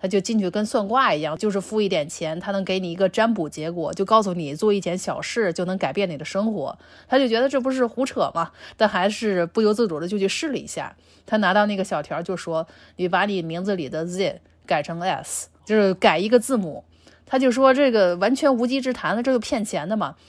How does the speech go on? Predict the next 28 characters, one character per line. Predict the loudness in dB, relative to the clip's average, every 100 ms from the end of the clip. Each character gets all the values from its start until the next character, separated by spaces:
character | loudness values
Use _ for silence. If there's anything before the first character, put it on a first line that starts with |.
| -16 -2
但 | 2
是 | 4
后 | 4
来 | 4 4
他 |
就 | 2 0
无 | 0
意 | -2 -2
中 | -2 -4 -4
就 | -2
是 | -2
觉 | -4 -2
得， | 2 2
冥 | 2 -4
冥 | -4
之 | -2 -4
中 | -4
觉 | -4 -4
得， |
哎， | -4 -8 -14 -14
嗯， | -10 -8
试， | -8 -8 -8 -2
要 | 0 2
不 |
就 | 2
试 | 0 0 0
一 | 0
下， | -6 -8